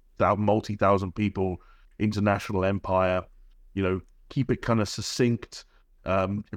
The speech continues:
retain a little bit more, like, creative freedom, relinquish some of the pressures they probably felt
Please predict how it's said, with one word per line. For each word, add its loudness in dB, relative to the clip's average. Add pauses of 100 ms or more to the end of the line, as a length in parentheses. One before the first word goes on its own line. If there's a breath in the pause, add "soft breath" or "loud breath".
retain 0
a 2
little 0
bit -4
more, 2
like, 0
creative -2
freedom, 2 (260 soft breath)
relinquish 2
some -2
of -4
the -8
pressures 0
they 0
probably 0
felt -2